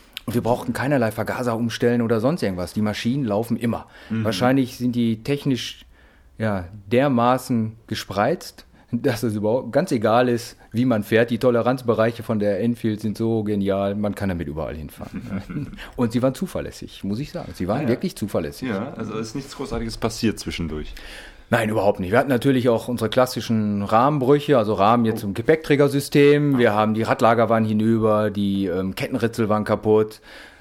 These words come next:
Speaker 1: ähm, die Sturzbügel waren nach ein paar Stürzen natürlich dann auch verbogen und die Maschinen haben geölt, aber das war alles nicht schlimm. Die Dinger sind weitergelaufen und wir haben sie dann später reparieren lassen.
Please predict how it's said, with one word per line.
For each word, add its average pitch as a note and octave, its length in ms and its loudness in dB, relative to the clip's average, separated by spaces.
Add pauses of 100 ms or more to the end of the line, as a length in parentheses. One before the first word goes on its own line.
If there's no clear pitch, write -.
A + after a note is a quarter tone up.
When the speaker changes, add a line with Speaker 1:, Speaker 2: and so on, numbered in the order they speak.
Speaker 1:
ähm, F#2+ 320 -2
die G2+ 80 -6
Sturzbügel A2 580 0
waren G#2 240 2
nach G2+ 160 -2
ein G2 60 -12
paar F#2+ 80 -8
Stürzen G#2 380 -4
natürlich F#2+ 300 -6
dann F2+ 140 -4
auch A#2+ 140 -2
verbogen G#2+ 640 2
und G2+ 100 -2
die G#2+ 180 -2
Maschinen B2 540 0
haben A2+ 140 0
geölt, A2 500 2
aber A2 140 2
das A2 120 0
war A2+ 100 -2
alles A#2+ 180 -4
nicht A2 160 -2
schlimm. A#2 240 2
Die G2+ 80 -2
Dinger A2+ 180 -2
sind G2 160 -4
weitergelaufen A2+ 640 0
und G2+ 80 -6
wir G2 80 -2
haben A2 120 -2
sie G#2 60 -4
dann F#2+ 120 -6
später A2 320 -4
reparieren G2+ 420 -2
lassen. G#2 300 -4